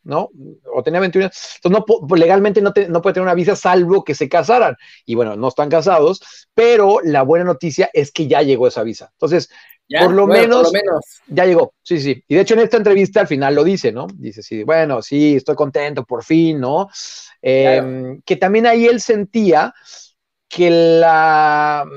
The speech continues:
Speaker 1: que el Ajax como organización no le había ayudado lo suficiente para sacar esa visa, ¿no?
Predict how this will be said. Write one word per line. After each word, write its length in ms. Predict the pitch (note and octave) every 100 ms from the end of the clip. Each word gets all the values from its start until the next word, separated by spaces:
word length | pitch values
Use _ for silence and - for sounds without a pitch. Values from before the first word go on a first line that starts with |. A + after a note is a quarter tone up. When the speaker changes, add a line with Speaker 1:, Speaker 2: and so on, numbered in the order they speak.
| C#3 D3+ -
Speaker 1:
que 120 | - D#3
el 120 | E3
Ajax 460 | G3 G3 F#3 G3 -
como 180 | C#3 C3
organización 680 | C3 C3 C3+ - D#3+ F3+ -
no 280 | D3 D#3 F#3
le 140 | F3+
había 360 | F3 E3+ F3+ F3+
ayudado 540 | D3 D3 C#3+ D3 E3
lo 140 | D#3+
suficiente 600 | C3+ A#2 A#2 - C#3 C3+
para 440 | E3 C3+ B2 A#2+ - _ _ _ -
sacar 320 | A2 - G#2+
esa 160 | G#2+ C3
visa, 320 | F3 - G#2+
¿no? 220 | A#2 D#3